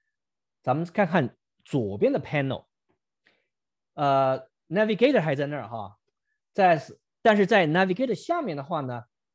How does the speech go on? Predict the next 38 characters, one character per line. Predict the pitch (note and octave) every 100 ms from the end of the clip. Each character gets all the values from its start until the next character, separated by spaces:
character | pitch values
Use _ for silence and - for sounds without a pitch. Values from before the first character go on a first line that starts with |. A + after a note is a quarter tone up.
| _
就 | A3 D#3+
有 | A2
一 | A#2+ C#3+
个 | E3+ D#3 B2 G#2 -
section | _ - A3+ - - G#2 _
叫 | - C3 G2 - _ _
preset。 | - C#4 C4 - - - - _ _ _ _ _ -
preset | - D#4 - B3 F#3+
呢， | E3+ D3 - _ _ _
咱 | A2+
们 | C3
中， | G#3+ G#3
翻 | G#3+
成 | G3+ F#3
中 | B3+
文 | A3 D3 D#3+
叫 | - D#3 A2 - -
预 | D#4 A#3+ A2 -
设， | - D4 A3 - _ _ _ _ _ _ _
就 | -
是 | A#3
说 | G3 B3 B3 - _ _ _ -
它 | - C#4
已 | C4
经 | C3+ E3 A3 - _ _ _ _
给 | C3
它， | E3
给 | - C3
你 | A3+ F3+
define | G#2+ D3 C3+ C#4 A3+ - _
好 | - - G#2+ E2+
了 | G#2 A#2+ - _
一 | C3+
些 | G3 - D#3 D3 - _ _ _ -
那 | C3+
个 | B2 A2+ G2+
滤 | F2 A3 D3
镜， | C#4+ -